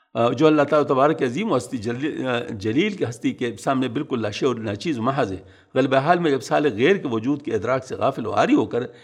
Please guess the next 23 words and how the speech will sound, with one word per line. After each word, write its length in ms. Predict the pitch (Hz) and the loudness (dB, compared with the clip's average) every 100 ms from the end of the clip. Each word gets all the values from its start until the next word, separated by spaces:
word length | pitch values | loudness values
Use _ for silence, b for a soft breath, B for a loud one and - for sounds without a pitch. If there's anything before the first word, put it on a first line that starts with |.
| B B | B B
ایک 260 | 269 320 | 0 0
ہی 60 | 220 | 2
وجود 260 | 156 123 123 120 | 0 0 -2 -6
حق 120 | 147 | -6
کو 80 | 135 | -4
پاتا 280 | - 151 143 | 0 0 -2
اور 80 | 107 | -4
سمجھتا 420 | 156 190 135 117 | -4 -4 -2 -2
ہے، 60 | 113 B B | -4 B B
اسے 260 | 147 139 135 | -10 -4 -4
وحدت 380 | 113 110 101 110 | -2 -6 -8 -8
الوجود 540 | 104 104 98 95 92 | -6 -6 -6 -8 -8
کہتے 300 | - 87 92 | -10 -10 -10
ہیں۔ 160 | 90 85 - b b - | -12 -14 -18 b b -8
وجود، 360 | 113 139 208 135 | -6 -2 -2 -2
وجود 320 | 107 196 - | -2 -4 -4
کو 100 | 302 | -6
کہتے 240 | 269 - | -4 -4
ہیں، 80 | 131 | -4
وحدت 320 | 135 143 131 | -4 -6 -10
کا 60 | - | -12
مطلب 260 | 101 113 120 | -12 -14 -14
ایک۔ 300 | 131 - | -16 -18